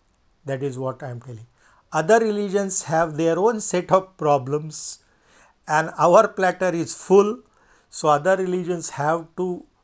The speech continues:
look at their own religion and try to modernize and make it relevant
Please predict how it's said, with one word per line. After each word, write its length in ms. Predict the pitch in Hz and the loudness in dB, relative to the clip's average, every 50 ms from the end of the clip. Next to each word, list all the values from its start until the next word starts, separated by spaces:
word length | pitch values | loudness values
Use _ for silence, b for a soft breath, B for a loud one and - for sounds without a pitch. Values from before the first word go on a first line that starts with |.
| _ _ | _ _
look 320 | 147 151 180 202 196 - 202 | -6 -6 -6 -6 -4 -4 -2
at 280 | 190 185 175 160 156 151 | -2 -2 -2 -6 -6 -4
their 240 | 160 165 160 156 | 0 0 2 4
own 240 | 185 220 254 247 226 | 4 4 2 2 0
religion 680 | 190 180 180 175 180 185 175 151 165 175 170 170 175 - - | -4 -4 -2 -2 -2 -4 -4 -4 -4 -4 -4 -4 -8 -10 -8
and 240 | 165 156 160 156 | -8 -6 -8 -6
try 220 | - 151 151 156 156 | -4 -2 -2 -2 -2
to 240 | 156 - 165 160 151 | -6 -8 -10 -10 -8
modernize 880 | 143 139 143 143 139 156 160 156 156 156 151 151 151 143 131 - - - - | -8 -6 -6 -4 -2 -4 -4 -4 -6 -6 -6 -6 -6 -8 -10 -12 -12 -12 -12
and 260 | 147 143 139 131 123 - _ _ | -12 -12 -12 -12 -14 -20 _ _
make 280 | 160 143 143 143 147 - | -8 -8 -8 -6 -6 -8
it 180 | 151 147 - | -12 -12 -10
relevant 500 | 147 135 135 139 139 131 127 127 131 131 | -10 -8 -6 -6 -6 -6 -6 -8 -12 -14